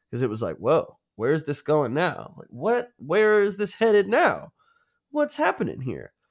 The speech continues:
And for the good first hour or so, you know, it is pretty good at laying this groundwork, kind of fleshing out some characters, little background details, things that maybe at first you're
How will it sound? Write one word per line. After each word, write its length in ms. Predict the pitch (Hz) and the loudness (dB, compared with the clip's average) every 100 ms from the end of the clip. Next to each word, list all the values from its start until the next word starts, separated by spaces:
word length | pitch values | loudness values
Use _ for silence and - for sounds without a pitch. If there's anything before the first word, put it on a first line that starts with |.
| _ _ _ _ | _ _ _ _
And 540 | - 214 208 202 180 165 _ _ _ _ | 2 6 6 6 2 -4 _ _ _ _
for 180 | - 247 | -6 0
the 80 | 233 | 0
good 300 | 262 247 208 | 2 -2 0
first 380 | - 226 - - | 4 4 2 4
hour 340 | 170 208 170 | 8 8 8
or 80 | 151 | 6
so, 500 | 139 135 123 110 - _ _ _ | 4 2 4 2 -4 _ _ _
you 140 | 139 | 2
know, 140 | 160 147 | 4 4
it 100 | 123 | 4
is 140 | 180 | 0
pretty 240 | - 175 | 0 -4
good 260 | 135 143 135 | 2 4 4
at 100 | 113 | 2
laying 340 | 135 143 143 | 0 2 2
this 120 | 139 - | 0 -2
groundwork, 840 | 131 131 135 127 127 127 123 - _ _ _ | 0 2 2 0 0 0 0 -10 _ _ _
kind 220 | - 139 131 | -2 0 0
of 80 | |
fleshing 500 | - 170 160 - 151 | -2 2 4 4 2
out 180 | 151 143 | 2 0
some 160 | - 127 | -2 -6
characters, 960 | - 196 170 165 - 170 165 160 143 - _ _ _ _ - | 2 6 6 4 2 4 4 2 -4 -12 _ _ _ _ -10
little 300 | 156 220 202 | 8 10 10
background 600 | 185 185 185 180 175 170 | 8 6 6 6 6 2
details, 520 | 170 - 170 160 - | -2 2 6 6 4
things 300 | 185 180 160 | 2 2 0
that 140 | 147 | 0
maybe 280 | 160 170 160 | 2 2 2
at 80 | 143 | 0
first 380 | - 160 156 - | 2 2 2 0
you're 320 | 151 143 | 2 2